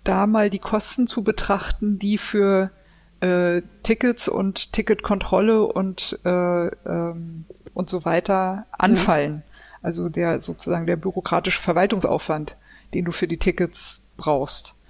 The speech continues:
Speaker 1: Du mu-,
Speaker 2: Mhm.
Speaker 1: ne, und du musst ja, du musst ja Automaten haben, du musst ja aufstellen, du musst Menschen haben, die das kontrollieren. Ähm, äh, ne, also
Speaker 2: Ja.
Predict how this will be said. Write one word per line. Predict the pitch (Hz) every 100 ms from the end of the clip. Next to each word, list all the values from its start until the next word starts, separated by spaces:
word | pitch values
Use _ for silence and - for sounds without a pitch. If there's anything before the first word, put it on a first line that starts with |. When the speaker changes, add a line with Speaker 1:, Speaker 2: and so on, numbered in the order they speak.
| - -
Speaker 1:
Du | 185
mu-, | 180
Speaker 2:
Mhm. | 185 196
Speaker 1:
ne, | 202
und | 202
du | 170
musst | 165 180 -
ja, | 170
du | 165
musst | 165 175 -
ja | -
Automaten | - 175 214 190 175
haben, | 180 180
du | 175
musst | 170 -
ja | -
aufstellen, | 180 - 180 170 170 170 170
du | 165
musst | 170 -
Menschen | 170 165 175
haben, | 170 160
die | 170
das | -
kontrollieren. | 185 175 185 175 220 208 202 196 - - - - -
Ähm, | - 180 175 175 170 170 - -
äh, | - - - - -
ne, | 196 226 - - - - -
also | 190 190 180
Speaker 2:
Ja. | - 202 190